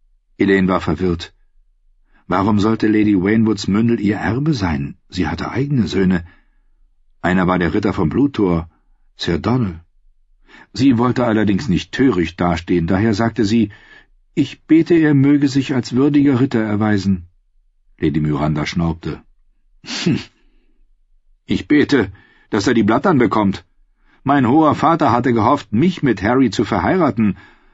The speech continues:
aber Lady Wainwood wollte davon nichts hören. Ich weiß nicht, ob sie mich unangemessen fand oder nur meine Mitgift." Sie stieß einen Seufzer aus.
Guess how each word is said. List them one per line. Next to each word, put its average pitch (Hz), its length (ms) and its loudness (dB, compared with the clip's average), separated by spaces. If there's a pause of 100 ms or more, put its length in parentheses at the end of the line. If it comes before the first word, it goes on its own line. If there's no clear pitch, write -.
(140)
aber 160 440 2
Lady 165 280 6
Wainwood 151 520 2
wollte 147 280 2
davon 131 280 2
nichts 101 180 0
hören. 104 380 2 (440)
Ich 104 240 -2
weiß 123 300 0
nicht, 160 240 0
ob 117 140 -2
sie 123 140 0
mich 110 280 -2
unangemessen 143 640 0
fand 113 320 0
oder 120 240 2
nur 131 200 2
meine 120 260 2
Mitgift." - 580 -2 (1300)
Sie 73 140 -6
stieß 82 360 -4
einen 80 200 -2
Seufzer 80 480 -4
aus. - 280 -12